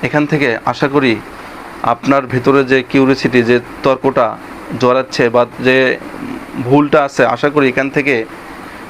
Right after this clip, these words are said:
কিছু শুধরে নেবেন ইনশাআল্লাহ। সম্মানিত প্রিয় বন্ধুরা, আমাদেরকে মরতে হবে, তাই এমন কোনো কথা, এমন কোনো কাজ করবেন না যাতে আমাদের সেটাই হয়ে যায় বিপদের একমাত্র কারণ। আল্লাহ তাআলা আমাদের সকলকে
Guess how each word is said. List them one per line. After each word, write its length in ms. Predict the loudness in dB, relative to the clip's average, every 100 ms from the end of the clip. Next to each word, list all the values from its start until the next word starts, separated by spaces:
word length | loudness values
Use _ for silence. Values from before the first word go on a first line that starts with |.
| -6
কিছু 340 | -4 4 4 4
শুধরে 400 | 2 2 2 0
নেবেন 240 | 0 -2
ইনশাআল্লাহ। 640 | 0 -2 2 0 2 -2 -4
সম্মানিত 440 | -4 0 0 0
প্রিয় 140 | 2 2
বন্ধুরা, 440 | 4 4 2 2 -2
আমাদেরকে 540 | 0 0 -2 -2 -4 -4 -14 -16 -18 -2
মরতে 300 | 0 2 0
হবে, 280 | 2 2 2 2
তাই 220 | 0 -2 -10 -16 -8 -2
এমন 220 | 0 2
কোনো 220 | 2 2
কথা, 260 | 2 0 0
এমন 220 | 0 -2
কোনো 200 | 0 -2
কাজ 280 | 2 0 0
করবেন 320 | 0 2 4
না 220 | 4 0 -2 -14 -18 -12 -6 0
যাতে 260 | 2 2
আমাদের 360 | 2 2 2 0 -2 -16 -18 -16 -18 -16 -8
সেটাই 480 | 0 0 2 0
হয়ে 260 | 2 2 4
যায় 220 | 2 0 -4 -16 -4
বিপদের 460 | -2 2 4 4 0 -6 -4
একমাত্র 480 | -2 0 -2 -2 -4
কারণ। 280 | -2 -2 -2 -8 -14 -16 -16 -16 -18 -18 -8 -4
আল্লাহ 280 | 0 0
তাআলা 360 | 0 2 2 0 -4 -18 -18 -8
আমাদের 320 | -2 0 0
সকলকে 640 | -2 -2 -2 -2 0 -2